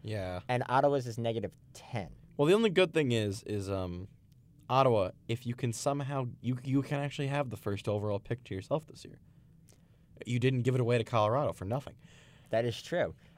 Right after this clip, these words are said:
Speaker 2: And don't they also have, um,
Speaker 1: They have a few this
Speaker 2: Columbus's
Speaker 1: time.
Speaker 2: first round pick as
Speaker 1: Yes,
Speaker 2: well?
Speaker 1: they do. So they may, and Col-, Col-, well, that just depends on if Columbus is, um, s-, you know, bad as we think they're gonna be, and they'll actually have a lottery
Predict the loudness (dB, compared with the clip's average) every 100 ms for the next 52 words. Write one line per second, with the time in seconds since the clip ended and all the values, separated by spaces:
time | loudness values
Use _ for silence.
0 | -4 -4 0 0 2 4 4 6 4 2
1 | 2 4 6 6 4 4 4 2 -6 -16
2 | -2 2 2 0 2 4 4 2 4 6
3 | 6 6 2 0 -4 0 -2 -2 -4 -6
4 | -4 -6 -2 2 4 4 0 2 2 2
5 | -2 -12 -20 _ _ -8 0 2 2 2
6 | 0 0 -2 -4 -2 0 4 4 2 0
7 | -2 -2 -2 -2 -2 -2 -4 -4 -2 -4
8 | -6 -8 -12 -10 -10 -10 -12 -16 -20 -20
9 | -20 -20 -12 -8 -8 -10 -18 -14 -4 -2
10 | -2 -4 -6 -10 -8 -8 -8 -8 -8 -8
11 | -8 -8 -8 -8 -8 -6 -6 -6 -6 -10